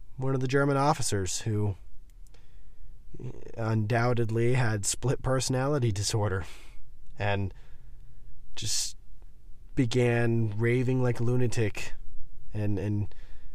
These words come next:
kind of went off the rails, grabbed, grabbed Elie and just started beating him senseless just for being in the room,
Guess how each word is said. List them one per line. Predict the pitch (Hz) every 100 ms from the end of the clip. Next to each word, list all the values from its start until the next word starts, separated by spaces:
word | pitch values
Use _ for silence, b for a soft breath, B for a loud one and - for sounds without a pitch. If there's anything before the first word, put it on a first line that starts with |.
| b - - - - 71 - - -
kind | - 113
of | 107 101
went | 127
off | 139 135 131
the | 135
rails, | 117 117 143 127 98
grabbed, | 98 110 110 113 110 - - - - -
grabbed | 120 123 113
Elie | 107 120 147 117
and | 104 98
just | 92 -
started | - 120 113 107 95 - - - - -
beating | 117 120 123
him | 120 120
senseless | - 147 - 139 101 -
just | 117 -
for | 117
being | 104 110 107
in | 107
the | 107
room, | 110 104 -